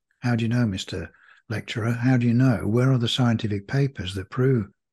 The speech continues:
this bacteria does that or this virus does that?" They're never allow-, allowed to ask those questions. They were never shown any scientific papers.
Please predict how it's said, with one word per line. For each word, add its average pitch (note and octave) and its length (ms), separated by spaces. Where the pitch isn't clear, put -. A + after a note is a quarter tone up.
this - 140
bacteria F2 600
does G2 240
that B2+ 300
or - 140
this F#2 220
virus F2 240
does F#2 220
that?" G2 180
They're G#2+ 260
never C3+ 160
allow-, B2+ 320
allowed A2 280
to G2+ 120
ask - 160
those - 160
questions. A#2 600
They - 100
were F2 100
never B2 440
shown A2+ 560
any G2+ 180
scientific G2 580
papers. A2+ 540